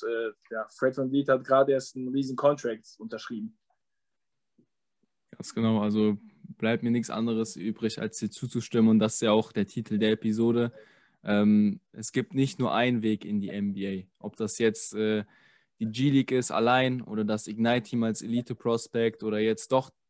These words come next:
Speaker 2: N C double A Overseas. Es gibt einfach nicht nur einen Weg.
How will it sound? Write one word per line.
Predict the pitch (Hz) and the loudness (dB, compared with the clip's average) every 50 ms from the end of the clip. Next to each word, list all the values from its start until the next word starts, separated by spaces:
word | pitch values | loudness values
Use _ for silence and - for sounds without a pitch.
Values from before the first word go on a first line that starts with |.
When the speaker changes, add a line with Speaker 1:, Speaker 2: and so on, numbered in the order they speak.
| _ - | _ -10
Speaker 2:
N | - 120 | -8 -8
C | 120 - 123 | -6 -6 -4
double | 117 123 117 117 120 - - | -2 -2 -2 0 -2 -2 0
A | 110 117 120 120 117 _ _ _ _ _ _ _ _ _ _ | 0 0 0 0 -4 _ _ _ _ _ _ _ _ _ _
Overseas. | - 113 117 117 117 113 - - - 131 131 131 131 - - - _ _ _ | 0 0 0 0 -2 -4 -4 -2 -2 0 0 0 -2 -6 -10 -14 _ _ _
Es | _ - - - | _ -20 -14 -8
gibt | - 127 113 - | -6 -6 -4 -4
einfach | 127 123 120 123 | -4 -4 -2 -2
nicht | 127 120 - - | -4 -4 -6 -6
nur | 120 - | -6 -2
einen | 87 113 120 123 120 110 | -2 0 0 0 -2 0
Weg. | 123 123 123 113 - - | 0 0 -2 -2 -6 -14